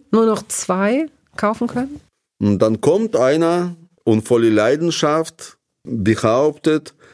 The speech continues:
Speaker 2: er möchte und er kann auch eine bessere Marmelade, eine Marmelade, die die ganze Menschheit, äh,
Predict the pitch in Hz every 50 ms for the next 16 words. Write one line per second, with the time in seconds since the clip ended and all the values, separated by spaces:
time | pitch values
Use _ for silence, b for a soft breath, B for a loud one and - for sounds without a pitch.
0 | b b b b b b b _ - 117 127 139 147 156 - 160 - - - _
1 | _ _ _ _ _ _ _ - 120 113 135 156 156 - - - 165 160 156 151
2 | 143 - - - _ _ _ _ _ _ _ - 120 113 107 107 110 104 - -
3 | 139 135 147 165 156 131 113 110 107 98 - - - _ _ _ _ _ _ _
4 | _ _ - 107 110 113 113 107 95 98 135 156 175 165 - 170 139 135 123 117
5 | 113 104 98 104 104 98 98 98 107 117 123 123 143 147 151 156 151 - - -
6 | 110 120 123 123 120 123 120 123 123 131 120 120 123 147 156 156 151 156 151 147
7 | 139 B B B B B B - 147 160 160 175 151 165 180 196 208 196 196 -
8 | 196 196 185 160 156 160 175 185 190 180 165 - 160 160 160 160 160 160 160 143
9 | - - - 135 143 143 143 143 139 131 113